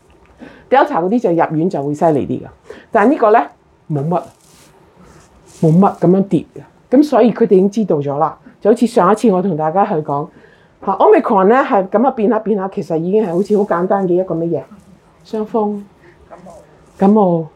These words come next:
Speaker 1: 就噉樣啦。噉所以人哋就已經採取呢個行動啦。所以個關鍵我哋要明白，我想第一就想講畀大家聽，如果仲有屋企人係擔心呢個病毒呢，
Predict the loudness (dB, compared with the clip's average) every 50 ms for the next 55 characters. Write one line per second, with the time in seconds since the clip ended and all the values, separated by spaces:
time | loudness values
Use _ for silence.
0 | _ _ _ -14 -12 -10 -10 -8 -8 -8 -8 -10 -10 -12 -14 _ _ _ _ _
1 | _ 0 0 2 2 2 2 2 2 0 -2 -4 -4 -2 0 0 0 0 0 -2
2 | -4 -2 -2 -2 -2 -2 -2 -4 -6 -10 -14 -14 -12 -12 -10 -10 -10 -12 -8 -2
3 | 0 2 2 2 2 0 2 2 2 2 2 2 2 2 2 2 2 2 2 4
4 | 4 4 4 2 0 0 -2 -4 -2 -2 -2 -2 -2 -6 _ _ _ _ _ _
5 | _ _ -4 0 0 2 4 4 4 4 4 4 4 4 2 0 -2 -6 -4 -4
6 | -2 -2 0 2 2 2 0 0 0 -2 -2 -2 -4 -4 -2 0 2 2 2 0
7 | 0 2 2 2 2 2 0 -2 -4 -6 -6 -4 -4 -4 -4 -4 -6 -4 -2 0
8 | 0 0 0 0 0 0 0 -2 0 0 2 2 2 0 0 0 -2 -2 -4 -4
9 | -6 -6 -4 -4 -4